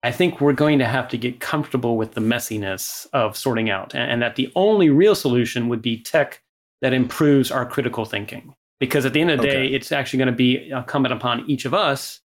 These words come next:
Speaker 1: to be aware of, you know, we need to triangulate. That one single source is probably not gonna be sufficient. You're gonna have to triangulate different sources.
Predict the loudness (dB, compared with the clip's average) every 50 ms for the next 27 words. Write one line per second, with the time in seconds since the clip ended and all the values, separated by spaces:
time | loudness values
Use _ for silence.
0 | _ -4 -2 2 4 4 4 6 4 4 4 4 4 2 2 2 2 0 -2 -2
1 | -2 -2 0 0 2 4 4 4 4 4 4 2 0 -2 -2 -4 -4 -4 -6 -8
2 | -12 -12 -10 -10 -8 -4 -2 0 2 2 4 2 2 2 2 2 2 2 2 2
3 | 0 0 0 0 -4 -6 -6 -4 -2 -2 0 2 2 4 4 4 2 0 -2 -2
4 | -2 0 2 0 0 0 0 -2 -2 -2 -2 -4 -8 -8 -8 -6 -4 -4 -4 -2
5 | -4 -4 -6 -8 -8 -6 -4 -4 -2 -2 -4 -4 -6 -8 -10 -10 -10 -6 -2 -2
6 | -2 -2 -2 -6 -12 -14 -16 -18